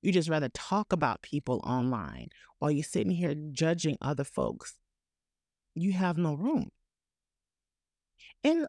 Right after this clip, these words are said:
I'ma say this too, right? While you're on probation and things, people can call me a snitch or whatever. Like, who is your probation officer?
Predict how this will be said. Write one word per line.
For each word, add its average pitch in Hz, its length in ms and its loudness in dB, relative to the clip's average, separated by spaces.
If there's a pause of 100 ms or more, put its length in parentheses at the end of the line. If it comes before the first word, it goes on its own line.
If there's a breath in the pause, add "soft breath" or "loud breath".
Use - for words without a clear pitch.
I'ma 392 180 -2
say 160 220 0
this 135 240 -6
too, - 260 -8 (120)
right? 180 340 -2
While 156 200 0
you're 165 220 -2
on 156 140 -2
probation 151 640 0
and 170 160 -2
things, 165 280 0
people 156 220 0
can 143 80 0
call 143 220 0
me 131 160 -2
a - 60 -4
snitch 151 340 -4
or 151 60 0
whatever. 147 380 -2 (320 loud breath)
Like, 185 140 0
who 330 320 0
is 202 160 2
your 180 80 2
probation 151 480 0
officer? - 320 -2